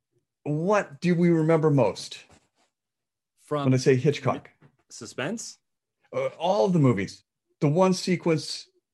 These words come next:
Speaker 1: most memorable.
Speaker 2: Uh, the shower sequence in Psycho.
Speaker 1: Exactly. And it's in black and white.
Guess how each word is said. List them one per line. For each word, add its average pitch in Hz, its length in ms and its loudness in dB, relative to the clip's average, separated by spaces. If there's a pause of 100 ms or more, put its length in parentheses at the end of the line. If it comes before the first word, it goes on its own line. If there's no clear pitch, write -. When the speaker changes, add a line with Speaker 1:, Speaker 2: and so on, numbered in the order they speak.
Speaker 1:
most 143 220 0
memorable. 101 480 -2 (480)
Speaker 2:
Uh, 120 480 -10
the 117 80 -10
shower 143 320 -6
sequence 131 580 -12
in 120 480 -12
Psycho. 101 500 -12 (360)
Speaker 1:
Exactly. 139 840 0 (640)
And 135 380 2 (140)
it's 131 180 0
in 143 140 0
black 143 300 2
and 190 100 0
white. 147 420 2